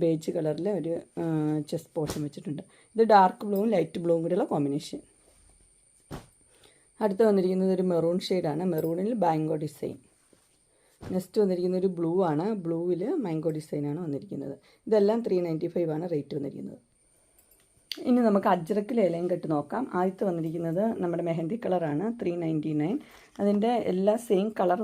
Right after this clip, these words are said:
തന്നെയാണ് ഇപ്പോൾ വന്നിരിക്കുന്നത്. അടുത്തത്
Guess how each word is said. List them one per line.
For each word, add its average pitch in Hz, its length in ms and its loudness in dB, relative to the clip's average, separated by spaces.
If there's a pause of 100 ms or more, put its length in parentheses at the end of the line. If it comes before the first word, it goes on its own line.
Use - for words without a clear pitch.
തന്നെയാണ് 147 300 0
ഇപ്പോൾ 156 160 -4
വന്നിരിക്കുന്നത്. - 500 -6 (1900)
അടുത്തത് 180 320 0